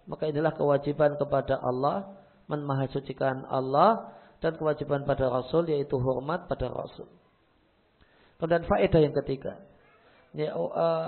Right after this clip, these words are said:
anal wajib, yang menjadi kewajiban terhadap Al-Quran adalah hormat dengan Al-Quran. Ya,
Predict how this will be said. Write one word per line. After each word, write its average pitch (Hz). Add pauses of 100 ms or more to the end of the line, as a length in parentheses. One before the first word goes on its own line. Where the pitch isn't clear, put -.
anal 190
wajib, 214
yang 185
menjadi 175
kewajiban 165
terhadap 160
Al-Quran 151
adalah 143
hormat 180
dengan 143
Al-Quran. 139 (1000)
Ya, 151